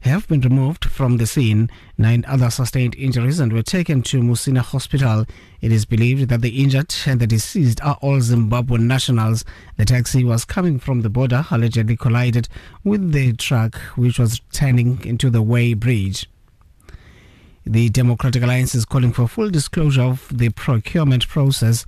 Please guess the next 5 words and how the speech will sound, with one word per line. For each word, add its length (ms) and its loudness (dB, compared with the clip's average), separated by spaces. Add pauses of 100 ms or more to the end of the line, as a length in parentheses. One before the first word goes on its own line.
(260)
for 240 0
the 120 4
one 320 0 (160)
trillion 440 0
rand 640 -2